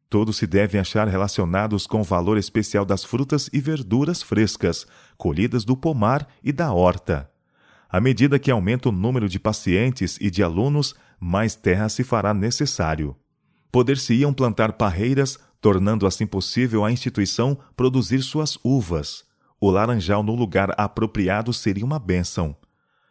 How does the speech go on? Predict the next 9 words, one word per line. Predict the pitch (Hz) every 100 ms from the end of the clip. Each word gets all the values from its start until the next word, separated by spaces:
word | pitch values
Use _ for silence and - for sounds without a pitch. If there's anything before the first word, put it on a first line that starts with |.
| _ _ -
Parte | 127 117 - 117
dois. | 95 82 73 - - - _ _
Cereais. | - - 139 127 87 78 78 - - - _ _ _ _ _ _ _ -
Em | 92
um | 123
regime | 120 104 92 131 107
escolhido | 127 - 113 87 113 117
pelo | 123 117
Criador. | - 117 101 80 73